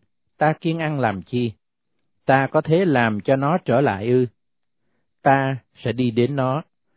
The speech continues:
nhưng nó không trở lại cùng ta." David an ủi Bathsheba vợ mình, đến ngủ cùng nàng. Nàng sinh một đứa trai, đặt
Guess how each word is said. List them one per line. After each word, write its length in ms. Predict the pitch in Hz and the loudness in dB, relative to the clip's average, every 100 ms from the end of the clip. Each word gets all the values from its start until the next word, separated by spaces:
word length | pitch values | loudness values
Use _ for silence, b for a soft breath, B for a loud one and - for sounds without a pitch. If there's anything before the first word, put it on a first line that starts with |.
| _ _ | _ _
nhưng 300 | 123 123 117 | -6 -4 0
nó 360 | 120 123 151 190 _ _ | 2 2 0 -6 _ _
không 280 | - 139 120 | -6 -4 -2
trở 200 | 104 107 | 0 2
lại 280 | 113 87 85 | 0 -4 -8
cùng 200 | - 101 73 | -6 -8 -8
ta." 260 | - 104 95 - _ _ _ _ _ _ _ _ _ _ _ _ _ _ _ - | -10 -8 -8 -12 _ _ _ _ _ _ _ _ _ _ _ _ _ _ _ -4
David 300 | 139 147 202 - | 0 0 -2 -4
an 180 | 135 | -4
ủi 220 | 131 107 147 | 0 -2 0
Bathsheba 580 | 165 - 151 135 135 | -2 0 2 4 4
vợ 260 | 120 104 92 | 4 0 -2
mình, 260 | 110 104 92 _ | -2 -4 -6 _
đến 280 | 143 160 196 | -4 -4 0
ngủ 240 | 120 123 180 | 0 -2 -2
cùng 220 | 123 113 | -4 -2
nàng. 260 | 107 104 92 _ _ _ - | -4 -4 -8 _ _ _ -6
Nàng 200 | 127 120 | -4 -2
sinh 180 | - 170 | -2 -2
một 160 | 117 | -2
đứa 140 | 131 190 | 0 0
trai, 380 | - 147 135 131 _ | 2 0 0 -4 _
đặt 180 | - 110 | -6 -6